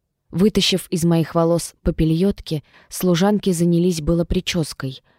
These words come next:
но тут к нам вернулась всё та же девушка, что ранее приносила фрукты, и сообщила, что Его Величество меня ждёт.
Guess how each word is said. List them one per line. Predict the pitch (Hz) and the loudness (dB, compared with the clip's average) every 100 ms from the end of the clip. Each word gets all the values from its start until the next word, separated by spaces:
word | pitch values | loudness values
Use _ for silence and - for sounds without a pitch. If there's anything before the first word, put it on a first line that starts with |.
| _ _ - | _ _ -2
но | 175 165 | 0 2
тут | 202 202 | 0 -2
к | - | -2
нам | 175 170 | 2 2
вернулась | 165 160 165 170 160 - - | 2 2 2 2 -2 -6 -12
всё | - 175 | -4 -2
та | - 165 | 0 0
же | 151 | 0
девушка, | 151 165 175 165 - | -2 -2 -2 -4 -6
что | 160 - 156 | -4 -2 0
ранее | 165 175 170 | 2 2 0
приносила | 156 147 151 143 165 160 | 0 -2 -2 -2 -4 -4
фрукты, | - 156 143 - 139 - _ _ - | -4 -8 -8 -10 -12 -14 _ _ -8
и | |
сообщила, | 165 170 156 - 190 190 165 | -4 -2 -2 -2 -2 0 -2
что | - | -2
Его | 160 156 156 | -2 0 0
Величество | 156 156 - 160 - 156 | 0 -2 -4 -8 -6 -4
меня | 147 143 135 | -2 -2 -4
ждёт. | 143 139 123 - | -6 -8 -8 -10